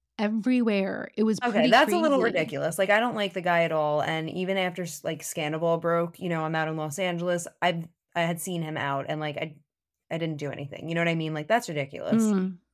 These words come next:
Speaker 2: That I feel
Speaker 1: It's
Speaker 2: like is a little bit much.
Speaker 1: ridiculous. Yeah. I think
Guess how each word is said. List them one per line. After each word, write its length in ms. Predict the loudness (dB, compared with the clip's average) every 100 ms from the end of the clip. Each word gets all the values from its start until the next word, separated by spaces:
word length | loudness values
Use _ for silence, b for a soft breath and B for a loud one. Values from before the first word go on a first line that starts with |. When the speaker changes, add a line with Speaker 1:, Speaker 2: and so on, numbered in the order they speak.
| -4
Speaker 2:
That 220 | 2 4
I 80 | 2
feel 120 | 2
Speaker 1:
It's 120 | 0 4
Speaker 2:
like 20 |
is 100 | 2
a 60 |
little 220 | 2 0 2
bit 160 | 2
much. 520 | 2 0 -6 -12 -16
Speaker 1:
ridiculous. 200 | -18 -20 _ _ _
Yeah. 640 | 0 2 2 0 -4 -8 -12 _ _ _ _ _ -2
I 100 | 0
think 380 | 0 -4 -6